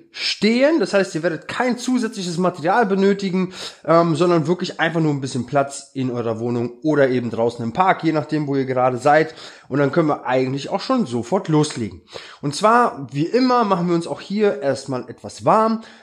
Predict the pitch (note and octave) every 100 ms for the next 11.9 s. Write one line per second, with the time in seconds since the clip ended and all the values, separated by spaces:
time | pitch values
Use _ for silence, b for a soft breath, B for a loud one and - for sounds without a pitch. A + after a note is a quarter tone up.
0 | - D#3 E3+ E3 D#3+ G#3 G#3 F3 D3+ B2+
1 | G3 G3 - A#3 C4+ B3 - D3 C#3+ A3
2 | B3+ G3+ F3+ E3 E3 D#3+ b b b _
3 | A2 A#2 A#2 B2 B - E4 - - D3+
4 | C#3 - D#4 D4+ C#4+ - D#3+ D3+ D3 C#3+
5 | C#3+ D3 A#2+ E3 F#3+ F#3+ F#3 F#3 C3+ E3+
6 | G#3 E3 G3+ - E3 E3 - D#3+ E3 D#3+
7 | D3 D3 B2+ C3 C3+ C3+ B2+ - A#2+ -
8 | G#2+ G#2 A2 G#2+ B B B B _ A#2+
9 | A2+ A2 F2+ - G#3 C4 C4+ E3 C3 B2+
10 | A#2 A2 A2 G#2+ A#2 A#2+ A2 F3 A3+ A#3
11 | A3 G3+ - B2 F#3 G3 - G3+